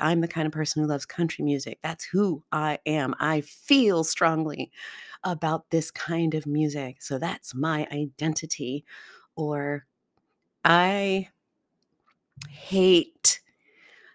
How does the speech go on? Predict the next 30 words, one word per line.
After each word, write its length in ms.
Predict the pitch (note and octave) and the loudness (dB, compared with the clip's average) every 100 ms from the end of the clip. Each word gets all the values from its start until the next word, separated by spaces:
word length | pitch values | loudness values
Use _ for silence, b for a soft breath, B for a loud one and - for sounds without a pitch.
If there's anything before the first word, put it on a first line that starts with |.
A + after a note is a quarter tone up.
| b b - | b b -6
uh, 600 | E3 D#3 D3+ D3 - - - _ _ _ _ _ _ _ _ _ _ _ - | -6 -6 -8 -10 -10 -12 -18 _ _ _ _ _ _ _ _ _ _ _ -6
space. 760 | - - - G3+ D#3 - - - _ _ _ _ _ _ | 2 2 6 6 8 2 0 -4 _ _ _ _ _ _
And 100 | C#3 | 0
that's 220 | D#3+ G#3 - | 4 4 4
who 120 | F3 | 2
I 140 | E3+ | 4
am. 220 | E3 D#3 F3+ | 4 4 2
I'm 120 | F#3+ | 2
the 80 | E3+ | 0
kind 200 | F#3 E3+ | 0 -2
of 80 | |
person 300 | - E3+ - | 0 -2 0
who 120 | D3+ D3 | -2 0
hates 280 | F3 - | 0 0
space, 380 | - E3+ E3+ - | 0 0 0 0
and 200 | C#3+ C3+ B B B - | -4 -4 B B B -4
I'm 360 | D#3+ D3 C#3 _ - | -2 -2 -6 _ -4
gonna 340 | E3+ D3+ B2+ C3+ _ - | 0 0 0 -6 _ 0
make 200 | F3 D#3 | 0 0
a 100 | - - | -6 -6
tribe 420 | - F#3 F3 E3 | 4 6 6 2
out 120 | D#3+ | 0
of 80 | D#3+ | 0
that 260 | E3 D#3+ F3 | -2 -4 -2
and 100 | D#3 | -2
an 120 | D#3 | 0
identity 640 | D3+ D3 E3 D#3+ E3 D#3+ C#3+ | 0 0 -2 -2 -2 -2 -2
out 180 | D#3 | -2
of 100 | D3+ | -4
that. 340 | D3 C#3+ C3+ | -4 -4 -6